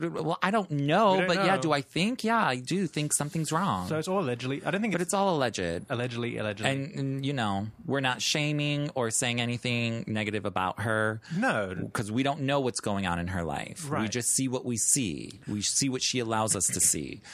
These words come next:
Speaker 1: So there could be a min-, many other reasons why she could be dealing with d-, addiction.
Speaker 2: Mm-hmm.
Speaker 1: I don't know.
Speaker 2: But it's good to see her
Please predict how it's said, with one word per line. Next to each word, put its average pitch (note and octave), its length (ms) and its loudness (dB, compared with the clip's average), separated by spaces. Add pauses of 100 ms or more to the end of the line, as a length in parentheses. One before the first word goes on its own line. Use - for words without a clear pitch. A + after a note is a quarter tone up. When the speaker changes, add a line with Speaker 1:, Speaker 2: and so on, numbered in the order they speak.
(200)
Speaker 1:
So G#2 400 0
there C3 140 -2
could D3 100 -4
be C#3+ 220 -2
a C3+ 80 -2
min-, C3+ 320 -2
many C#3+ 420 -2
other C3+ 260 2
reasons G2+ 460 0
why G2+ 240 0
she A2 180 0
could G#2+ 160 -4
be G2 180 -4
dealing G2+ 520 -4
with - 380 -6 (1700)
d-, - 100 -6 (180)
addiction. G#2+ 640 -2
Speaker 2:
Mm-hmm. B2+ 320 -2 (720)
Speaker 1:
I G#2+ 100 2
don't G2+ 160 -4
know. D#2+ 260 -4 (1000)
Speaker 2:
But F#3 200 2
it's E3 80 -10
good G#3+ 140 -2
to F#3+ 60 -6
see G3 140 0
her D#3 140 -2